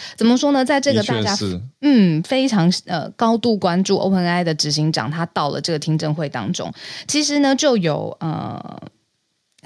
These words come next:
Speaker 1: 议员吧，他用非常生动的譬喻，我觉得也很吸睛，让大家知道，其实他这个议员本身在发言之前，他是对这个Open A I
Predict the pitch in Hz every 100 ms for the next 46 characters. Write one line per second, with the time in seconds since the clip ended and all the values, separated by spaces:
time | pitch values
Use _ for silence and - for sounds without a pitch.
0 | 214 349 285 165 151 135 160 - 196 -
1 | 247 269 262 196 - 233 220 165 175 208
2 | 214 185 175 - 190 214 156 151 202 269
3 | 208 175 - - 196 190 190 190 190 175
4 | 190 185 170 226 233 220 214 226 - 220
5 | 196 208 160 151 147 151 180 180 180 170
6 | 170 156 175 175 - - - - 175 190
7 | 151 - 147 165 160 156 - -